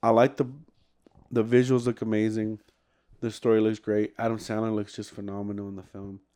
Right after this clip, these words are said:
The Safdie brothers are just some of my favorites. And just hearing their story of how they come up and how they created Good Time and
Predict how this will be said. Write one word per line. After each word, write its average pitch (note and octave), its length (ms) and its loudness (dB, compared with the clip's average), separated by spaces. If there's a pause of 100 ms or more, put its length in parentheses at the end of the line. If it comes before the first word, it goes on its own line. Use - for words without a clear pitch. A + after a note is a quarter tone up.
(560)
The A2 160 -2
Safdie A2 420 -6
brothers G#2 280 2
are F#2+ 40 -6
just G2 160 -8
some G#2+ 160 -8
of - 0 -
my F#2 140 -12
favorites. G#2 300 -12
And G#2+ 120 -10
just G#2+ 160 -10
hearing D#3+ 260 4
their B2 100 2
story A2+ 560 4
of G#2 120 2
how G#2+ 140 -2
they A2 120 0
come G#2 320 -8
up A2 280 -2
and G2+ 140 -10 (1080)
how G#2+ 180 2
they A2+ 100 6
created A2 680 2
Good A2 220 0
Time G#2+ 440 -2
and G2+ 180 -8